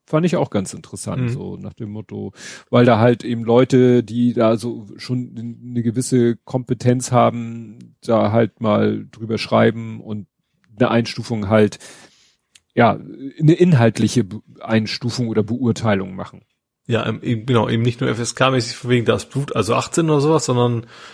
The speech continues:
Speaker 2: von wegen, okay, das könnte auch von, von der Thematik ein bisschen schwierig sein, ab bis zum gewissen Alter und so weiter.
Speaker 1: Ja.
Speaker 2: Fand ich, fand ich, ja, fand ich auch interessant.
Speaker 1: Ja, weil halt eben dieses, äh, F S K ja immer doch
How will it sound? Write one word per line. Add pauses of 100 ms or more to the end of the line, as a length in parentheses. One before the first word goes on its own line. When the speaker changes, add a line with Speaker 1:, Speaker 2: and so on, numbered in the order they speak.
(140)
Speaker 2:
von
wegen,
okay,
das
könnte
auch
von,
von
der
Thematik
ein
bisschen
schwierig
sein,
ab
bis
zum
gewissen
Alter
und
so
weiter.
Speaker 1:
Ja.
Speaker 2:
Fand
ich,
fand
ich,
ja,
fand
ich
auch
interessant.
Speaker 1:
Ja,
weil
halt
eben
dieses,
äh,
F
S
K
ja
immer
doch